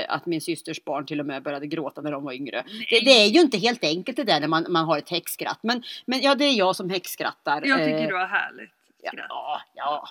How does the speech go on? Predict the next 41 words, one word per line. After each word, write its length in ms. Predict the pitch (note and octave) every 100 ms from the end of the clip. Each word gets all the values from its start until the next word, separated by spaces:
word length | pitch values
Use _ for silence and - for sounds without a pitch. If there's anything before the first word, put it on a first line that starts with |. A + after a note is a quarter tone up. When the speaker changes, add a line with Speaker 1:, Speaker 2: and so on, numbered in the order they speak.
| - -
Speaker 1:
Det 80 | A3
blir 140 | B3 D4
ju 80 |
här 340 | A#3+ G#3 D4 C#4+
det 100 | F3
blir 100 | E3+
väldigt 260 | E3+ C#3+
uppenbart 840 | - E3 _ D#3+ E3 C#4 C4+ - -
och 160 | - D#3
att 120 | -
det 100 | F#3
är 60 | C4
Speaker 2:
Ja, 60 | C#4+
Speaker 1:
väldigt, 300 | D4+ C4+ - G3+
Speaker 2:
jo. 60 | D#3+
Speaker 1:
eh, 200 | D#3 D3 - - _
le-, 140 | F3+ -
väldigt, 480 | F3+ D3+ D3 - -
eh, 280 | - G#2+ D#3
häxigt. 540 | E3 - - - - -
Speaker 2:
Precis. 260 | F#3+ -
Speaker 1:
Eh, 320 | - D3+ D3 - _
men 180 | G#3 A#3
Speaker 2:
Ja, 100 | C#4
men 120 | D4
så 100 | D4
det 80 | C#4+
är 80 | D4
du, 160 | D4+ D4+
du 180 | C4
är 40 | D4
ju 100 | C#4+
Karin 500 | C#4 A#3 G#3+ A3 G#3
som, 180 | A3 -
som 180 | G3+
har 120 | G#3 F#3+
bott 200 | E3+ -
här 180 | C3 G#2+
i 80 |
Jämtland 440 | - - - -
i 120 | -